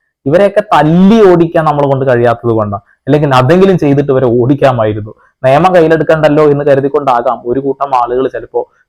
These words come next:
മിണ്ടാതിരിക്കുന്നത്. ചില രാഷ്ട്രീയ നേതാക്കന്മാർ ഇവർക്ക് വോട്ടുകൾ നേടി കൊടുത്തിട്ട് അവർക്ക് വോട്ട് വാങ്ങാനുള്ള പണിയും എടുക്കുന്നുണ്ട് എന്നുള്ളതാണ്.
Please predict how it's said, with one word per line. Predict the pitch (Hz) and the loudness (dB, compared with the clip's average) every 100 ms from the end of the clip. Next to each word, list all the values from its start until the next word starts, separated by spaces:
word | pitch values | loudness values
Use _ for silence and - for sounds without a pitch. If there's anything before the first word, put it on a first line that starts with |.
| 120 | -10
മിണ്ടാതിരിക്കുന്നത്. | 113 127 123 117 117 107 110 | -4 -2 0 -2 -2 -2 -4
ചില | - _ 139 160 | -6 _ 0 2
രാഷ്ട്രീയ | 143 143 175 | 4 2 0
നേതാക്കന്മാർ | 170 160 156 160 156 151 | 0 2 0 0 -2 0
ഇവർക്ക് | 143 143 | 0 0
വോട്ടുകൾ | 147 135 135 151 156 | 2 2 0 -2 -2
നേടി | 147 143 151 | -2 -6 -4
കൊടുത്തിട്ട് | 147 139 135 147 - _ _ - - | -2 -2 -2 -4 -8 _ _ -8 0
അവർക്ക് | 147 165 185 | 2 4 4
വോട്ട് | 175 170 | 2 4
വാങ്ങാനുള്ള | 190 170 170 170 165 165 | 4 4 2 0 2 0
പണിയും | 165 143 147 143 _ 131 | 0 -2 -4 -8 _ -2
എടുക്കുന്നുണ്ട് | 127 135 151 147 131 135 | 0 0 -2 -2 0 0
എന്നുള്ളതാണ്. | 131 120 117 113 113 | 2 0 -2 -2 -4